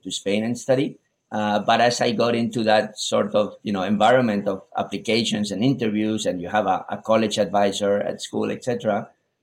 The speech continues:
um, I thought, of course, with my parents as well, "Man, maybe it's not a bad idea for me to stay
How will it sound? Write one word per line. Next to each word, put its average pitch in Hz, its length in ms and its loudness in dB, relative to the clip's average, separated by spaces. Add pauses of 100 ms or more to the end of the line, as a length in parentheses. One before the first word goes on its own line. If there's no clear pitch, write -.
(180)
um, 101 520 -2
I 117 120 2
thought, - 380 2
of 101 120 -14
course, 110 220 -4
with 101 160 -6
my 95 100 -6
parents 104 420 -4
as 101 140 -10
well, 92 120 -6
"Man, 117 260 -6
maybe 113 180 -4
it's 104 120 -6
not 101 120 -2
a 92 60 -4
bad 92 140 -2
idea 101 260 0
for 95 140 -8
me 87 140 -8
to 92 140 -14
stay 87 360 -8